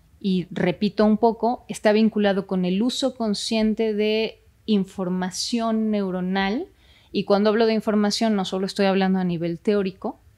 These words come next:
con el uso consciente de información y el funcionamiento neuronal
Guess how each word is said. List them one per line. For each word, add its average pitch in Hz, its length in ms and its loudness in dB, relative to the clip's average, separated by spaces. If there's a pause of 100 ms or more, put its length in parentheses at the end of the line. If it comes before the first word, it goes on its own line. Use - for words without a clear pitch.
(540)
con 185 200 0
el 185 140 0
uso 202 240 -4
consciente 196 560 -2
de 196 80 0
información 180 800 -4
y 190 140 -2
el 190 100 -4
funcionamiento 180 680 -4
neuronal 170 680 -4